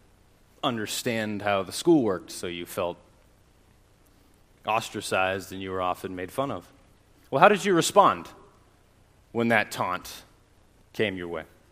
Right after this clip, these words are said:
How did you respond when you, maybe you were not the one being taunted, but you saw someone else being taunted? How did you respond? Well, luckily for us, we have Google now, uh, which can tell us how to respond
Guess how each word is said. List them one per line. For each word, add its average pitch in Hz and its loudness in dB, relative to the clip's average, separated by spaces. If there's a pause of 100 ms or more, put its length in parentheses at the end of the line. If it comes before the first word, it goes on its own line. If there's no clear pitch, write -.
(1120)
How 151 8
did 147 2
you 151 4
respond 147 4
when 147 4
you, 147 4
maybe 139 4
you 135 4
were 131 4
not 120 2
the 123 0
one 117 0
being 135 0
taunted, 113 -2
but 107 -6
you 113 -4
saw 113 0
someone 131 -2
else - -4 (760)
being 92 -4
taunted? 87 -8
How 117 0
did 143 -2
you 143 -4
respond? 139 -2 (1400)
Well, 139 4
luckily 185 8
for 135 6
us, 180 6
we 139 2
have 123 6
Google 156 4
now, 110 0 (1700)
uh, 123 0
which 127 -4
can 139 0
tell 165 0
us 147 2
how 151 4
to 139 2
respond 131 2